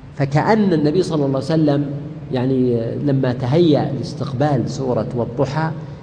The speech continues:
قد تريضت وتروضت نفسه واستعدت لاستقبال الوحي والقيام به، فكان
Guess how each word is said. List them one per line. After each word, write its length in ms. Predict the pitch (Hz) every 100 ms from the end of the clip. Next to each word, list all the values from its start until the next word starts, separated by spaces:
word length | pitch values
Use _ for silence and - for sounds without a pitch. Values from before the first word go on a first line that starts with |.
| - -
قد 160 | 143 139
تريضت 680 | 139 185 190 151 127 139
وتروضت 840 | 131 123 127 165 180 147 127 131 139
نفسه 480 | 175 - 156 135 127
واستعدت 760 | 131 - 147 139 160 151 135 135
لاستقبال 760 | 131 - 143 117 156 143 113 - - - - - 151
الوحي 600 | 147 147 165 175 170 160 113
والقيام 680 | 110 - 131 147 151 139
به، 460 | 123 151 147 175 196 - - - - - - - -
فكان 580 | 139 180 175 147 131